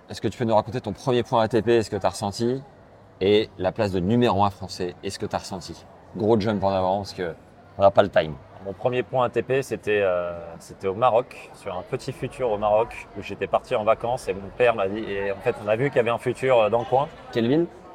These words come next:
Speaker 2: Taroudan.
Speaker 1: Ok.
Speaker 2: Taroudan, euh, c'est à une heure, euh, d'Agadir, un truc comme ça. On était là-bas en vacances et, euh, et en fait, je m'y inscris.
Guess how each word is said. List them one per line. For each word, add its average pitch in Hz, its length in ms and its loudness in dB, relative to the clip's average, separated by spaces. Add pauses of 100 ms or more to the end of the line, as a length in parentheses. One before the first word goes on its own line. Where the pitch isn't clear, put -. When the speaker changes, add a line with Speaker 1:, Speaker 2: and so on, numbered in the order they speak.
(280)
Speaker 2:
Taroudan. 139 400 4 (380)
Speaker 1:
Ok. 104 280 -2 (380)
Speaker 2:
Taroudan, 139 640 4
euh, 101 1080 -2
c'est 104 220 4
à 104 260 10
une 113 180 2
heure, 120 320 0
euh, 104 260 -4
d'Agadir, 110 540 2
un 104 40 -2
truc 95 140 -18
comme 107 140 -4
ça. 123 200 2
On 123 80 -6
était 104 200 -4
là-bas 104 240 4
en 110 60 -2
vacances 113 520 -4 (100)
et, 98 200 -2
euh, 90 260 -4 (340)
et 92 60 -6
en 92 60 -8
fait, 101 180 -8
je 85 60 -16
m'y 101 80 -8
inscris. 123 400 -8